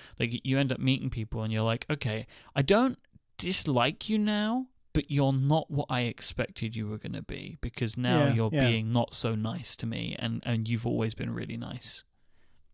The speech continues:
Speaker 2: Yeah, I think that's fair. Again, I w-, I'm sure this has happened to me, but I can't think of a good example, but that does make sense. And I'm trying to think of, you know, other examples, like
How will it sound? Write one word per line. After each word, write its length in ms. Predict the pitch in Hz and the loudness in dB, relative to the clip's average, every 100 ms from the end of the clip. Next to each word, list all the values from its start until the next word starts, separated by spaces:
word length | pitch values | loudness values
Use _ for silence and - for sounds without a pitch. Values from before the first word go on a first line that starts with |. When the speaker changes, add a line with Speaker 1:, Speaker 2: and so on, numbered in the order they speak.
| _ _ - | _ _ -6
Speaker 2:
Yeah, 160 | 226 208 | 0 2
I 60 | |
think 180 | 202 165 | 2 -2
that's 180 | 113 - | -6 -6
fair. 280 | 117 113 139 | -4 -2 -2
Again, 260 | 160 185 | 2 4
I 60 | 170 | 6
w-, 240 | 185 208 - - - - _ _ - 196 | 4 2 -4 -20 -20 -20 _ _ 0 6
I'm 100 | 202 | 6
sure 220 | 277 269 | 8 6
this 100 | 180 | 4
has 100 | 143 | 2
happened 260 | 151 165 | 0 2
to 40 | 120 | 0
me, 80 | 113 | 0
but 100 | 113 | -2
I 60 | |
can't 240 | - 156 151 | 0 0 0
think 100 | 123 | 0
of 60 | |
a 40 | 117 | 0
good 100 | 113 | -2
example, 480 | 107 120 117 110 | -2 -2 -2 -4
but 320 | 113 120 160 - | -2 -2 -2 -2
that 180 | 214 | 0
does 180 | 190 143 | 2 2
make 200 | 123 110 | 2 -2
sense. 340 | - 110 107 - | -2 -4 -4 0
And 100 | 175 | 2
I'm 80 | |
trying 180 | 180 233 | 4 4
to 60 | 196 | 4
think 180 | 180 156 | 2 -2
of, 140 | 131 | 0
you 60 | 143 | 2
know, 120 | 131 | 2
other 200 | 131 127 | 2 0
examples, 560 | 113 127 117 123 113 | 0 -2 0 -2 0
like 200 | 131 120 | 2 0